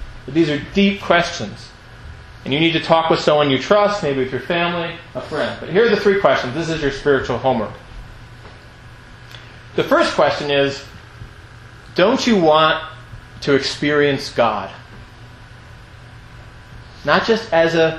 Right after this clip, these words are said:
abstract idea, not just God is the foundation of philosophy or morality, but experience God in your life.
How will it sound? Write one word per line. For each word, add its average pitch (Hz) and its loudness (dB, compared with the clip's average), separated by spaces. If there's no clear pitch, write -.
abstract 147 2
idea, 139 4
not 147 2
just 151 0
God 123 4
is 127 2
the 117 -2
foundation 120 0
of 117 -2
philosophy 107 0
or 113 -4
morality, 104 2
but 117 -4
experience 226 -2
God 196 0
in 190 -2
your 190 0
life. - -6